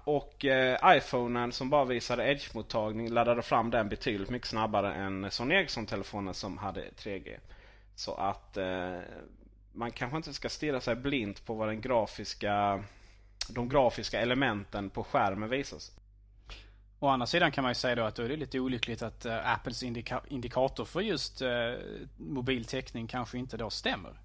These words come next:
Speaker 2: Alltså, då är det kanske något fel på iPhone ändå, fast det kanske inte är lika allvarligt. Det kanske är något mjukvarufel då som man kanske måste åtgärda.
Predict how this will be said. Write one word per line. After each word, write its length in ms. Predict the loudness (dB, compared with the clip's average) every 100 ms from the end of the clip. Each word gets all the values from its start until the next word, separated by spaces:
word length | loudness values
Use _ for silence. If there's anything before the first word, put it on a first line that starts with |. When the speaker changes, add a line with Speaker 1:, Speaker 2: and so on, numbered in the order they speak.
| -20 -20 -20 -20 -20 -8
Speaker 2:
Alltså, 300 | -4 -2 -4
då 200 | -2 4
är 140 | 4
det 80 | 4
kanske 240 | 2 2 2
något 140 | -2
fel 260 | 0 0 0
på 140 | -2
iPhone 260 | -2 -6 -2
ändå, 280 | 2 2
fast 160 | 0 -6
det 60 | -8
kanske 220 | -8 -8
inte 140 | -6
är 20 |
lika 220 | -8 -2 0
allvarligt. 460 | 2 -2 -6 -8
Det 80 | -10
kanske 240 | -10 -8
är 20 | -6
något 280 | -6 -4
mjukvarufel 760 | 0 0 4 4 4 2 0 0
då 160 | -2 -4
som 180 | -8 -10
man 100 | -10
kanske 240 | -10 -8
måste 220 | -8 -6
åtgärda. 460 | -8 -6 -8 -8 -10